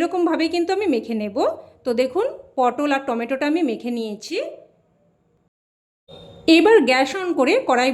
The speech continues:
বসিয়ে এখানে দিয়ে দিলাম প্রায় ছোট চামচের দুই চামচ মতো সর্ষের তেল।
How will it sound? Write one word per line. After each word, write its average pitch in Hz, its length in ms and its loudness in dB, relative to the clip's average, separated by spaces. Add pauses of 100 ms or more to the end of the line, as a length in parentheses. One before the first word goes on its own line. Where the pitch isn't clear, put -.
বসিয়ে 285 380 0 (120)
এখানে 269 240 0 (100)
দিয়ে 233 220 -2
দিলাম 349 200 0 (140)
প্রায় 240 280 2
ছোট 285 120 -6 (120)
চামচের 330 420 0
দুই 240 160 -4
চামচ 294 320 0
মতো 330 180 0 (120)
সর্ষের 262 380 -2 (140)
তেল। 226 240 2